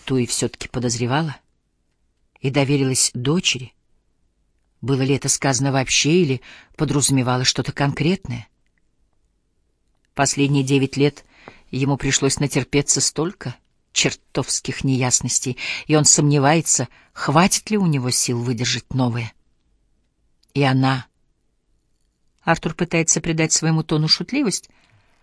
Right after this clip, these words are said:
хотя и понимает, что это абсолютно неподходящий тон. И она имела в виду какую-то определенную кандидатуру. "Папа!" Мэри явно шокирована не только тоном, но и самой идеей. Разговор переходит на более безопасные темы.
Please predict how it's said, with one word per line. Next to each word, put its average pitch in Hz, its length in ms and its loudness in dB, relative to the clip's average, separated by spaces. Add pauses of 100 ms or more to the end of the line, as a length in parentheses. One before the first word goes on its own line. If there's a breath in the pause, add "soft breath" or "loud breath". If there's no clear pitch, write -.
(300)
хотя 139 300 -4
и 135 40 2
понимает, 127 420 0
что - 140 -4
это 120 120 -8
абсолютно 123 640 -4
неподходящий 208 920 -2
тон. 139 280 -2 (1400 loud breath)
И 185 40 0
она 208 240 6
имела 240 240 6
в 226 40 0
виду 254 300 2
какую-то 247 920 -2
определенную 254 720 2
кандидатуру. 135 720 -2 (200)
"Папа!" 147 440 0 (960)
Мэри 131 200 2
явно 123 280 0
шокирована 123 520 0
не 123 140 0
только 123 260 -6
тоном, 147 360 0
но 113 140 0
и 113 40 -2
самой 117 440 -2
идеей. 113 440 -10 (1400)
Разговор 214 440 2
переходит 143 460 -2
на 123 120 0
более 120 220 -4
безопасные 110 680 -6
темы. - 340 -10